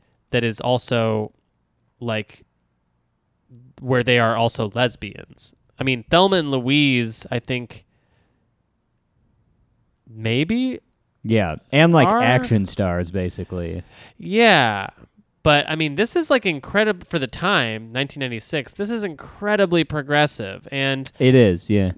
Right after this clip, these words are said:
Speaker 1: yeah, and they have a hard time casting them, um, as, as it would, uh, as it would happen. But they don't just go, they don't just, they don't just, like, cast the characters and settle down. No,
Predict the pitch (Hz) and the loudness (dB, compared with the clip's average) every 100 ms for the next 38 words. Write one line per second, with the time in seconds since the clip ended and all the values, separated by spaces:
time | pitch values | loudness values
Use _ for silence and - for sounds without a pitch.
0 | - 151 160 113 147 190 202 220 190 196 | -8 -2 0 0 2 4 4 4 4 4
1 | 180 196 190 190 196 - 127 104 98 95 | 2 0 0 2 2 0 -6 -8 -12 -16
2 | _ _ 123 117 113 113 110 110 110 - | _ _ -6 -4 -2 -2 -4 -6 -12 -18
3 | _ 123 113 107 - - 110 110 113 110 | _ -8 -8 -8 -12 -12 -8 -8 -8 -8
4 | 110 107 104 104 101 104 110 - 113 110 | -4 -4 -6 -8 -8 -10 -14 -12 -8 -8
5 | 110 104 117 175 208 _ _ _ _ _ | -8 -10 -8 -8 -10 _ _ _ _ _
6 | _ _ - - _ _ _ - 131 254 | _ _ -20 -20 _ _ _ 0 4 4
7 | - 226 294 311 311 - 220 196 320 349 | 4 4 4 4 2 2 4 4 4 2
8 | 285 - - 254 320 254 165 156 156 - | -2 -6 -2 -2 0 -4 -4 -2 -2 -4
9 | - - 156 170 170 - - - _ _ | -10 -2 2 4 4 -2 -10 -16 _ _
10 | _ _ 135 - 156 160 - 135 123 117 | _ _ -6 0 2 2 2 -2 -2 -8
11 | 117 - 147 127 107 123 165 101 92 104 | -10 0 2 2 0 0 0 0 -6 0
12 | 160 117 - | 2 2 -2